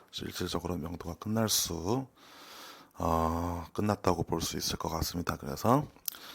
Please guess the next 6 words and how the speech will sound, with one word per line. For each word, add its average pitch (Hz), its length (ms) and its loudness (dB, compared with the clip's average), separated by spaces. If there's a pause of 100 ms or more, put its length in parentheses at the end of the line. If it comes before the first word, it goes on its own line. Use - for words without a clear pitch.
(320)
뭐 87 500 4
아직 92 200 -2
개인적인 98 520 2
짐이 95 260 2
남아 87 320 0
있어서 87 760 2